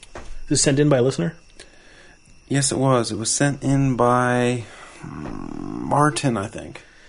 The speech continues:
Speaker 1: Thank you,
Speaker 2: I hope,
Speaker 1: Martin,
Speaker 2: I
Speaker 1: very
Speaker 2: hope it was
Speaker 1: much.
Speaker 2: Martin. If it wasn't Martin, I apologize. If it was Martin, I'm gonna be pretty proud of remembering that.
Speaker 1: <laughs>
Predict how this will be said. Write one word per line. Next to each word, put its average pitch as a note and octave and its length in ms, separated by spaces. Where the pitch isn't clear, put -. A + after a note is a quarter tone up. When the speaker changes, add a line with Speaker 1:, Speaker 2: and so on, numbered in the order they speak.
Speaker 1:
Thank - 260
you, - 240
Speaker 2:
I A2 100
hope, - 160
Speaker 1:
Martin, - 40
Speaker 2:
I - 60
Speaker 1:
very B2+ 280
Speaker 2:
hope B2 160
it A2+ 40
was A#2 180
Speaker 1:
much. - 20
Speaker 2:
Martin. A2+ 440
If C#3 160
it E3+ 40
wasn't B2+ 320
Martin, A#2 300
I A2 100
apologize. G#2 640
If B2 100
it B2+ 40
was D#3 200
Martin, A2+ 300
I'm A#2+ 80
gonna B2+ 120
be - 40
pretty B2 200
proud C3 240
of A2 80
remembering C3 320
that. - 1300
Speaker 1:
<laughs> - 60